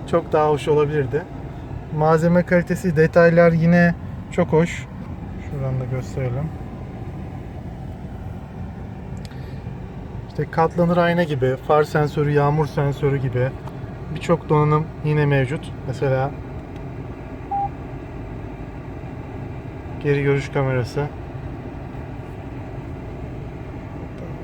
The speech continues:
Şöyle gösterelim.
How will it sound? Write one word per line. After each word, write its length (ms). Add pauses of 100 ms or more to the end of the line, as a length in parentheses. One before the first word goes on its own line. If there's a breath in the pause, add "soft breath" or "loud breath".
(720)
Şöyle 580 (4000)
gösterelim. 460